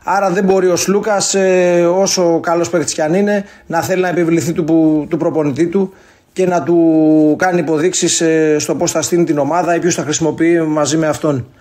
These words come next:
Ε, αυτή είναι η γνώμη μου. Ελπίζω να έχουμε σύντομα καλά νέα για όλα τα τμήματα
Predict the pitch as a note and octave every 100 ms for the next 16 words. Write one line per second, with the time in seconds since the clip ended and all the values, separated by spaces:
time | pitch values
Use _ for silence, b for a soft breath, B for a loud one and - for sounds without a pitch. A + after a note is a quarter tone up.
0 | B B B B B B _ - - D3
1 | - B B - - G#3 G3 E3 F#3 G#3+
2 | A3+ B3+ B3 - B B B B - _
3 | _ _ _ _ - _ - - - F#3
4 | G#3+ A3 F#3+ G3+ G3 F#3+ F3+ B B B
5 | - G3+ F#3 F#3+ F3+ F#3+ F#3 E3+ D#3+ D3+
6 | D3 B2 - _ b b b b - G3
7 | G3+ G3+ E3 F3+ G3+ G3+ F#3+ - - D#3+
8 | G3+ G3 D#3 D3+ D#3 F3+ F#3+ G3 G3 -